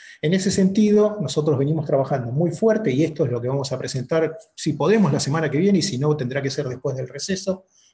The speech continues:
pero ya está, que es un portal de proveedores. La idea del portal de proveedores es que,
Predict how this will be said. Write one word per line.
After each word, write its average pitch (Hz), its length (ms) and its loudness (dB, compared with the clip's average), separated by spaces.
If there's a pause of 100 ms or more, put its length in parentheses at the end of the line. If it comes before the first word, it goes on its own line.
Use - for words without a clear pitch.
pero 113 160 -6
ya 151 160 -2
está, 202 400 -2 (1080)
que 151 120 2
es - 220 0
un 156 100 2
portal 165 300 2
de 160 80 4
proveedores. 127 760 0 (800)
La 127 120 0
idea 170 260 4
del 156 140 4
portal 165 320 2
de 170 80 2
proveedores 196 920 2 (220)
es - 500 -4
que, 147 140 -10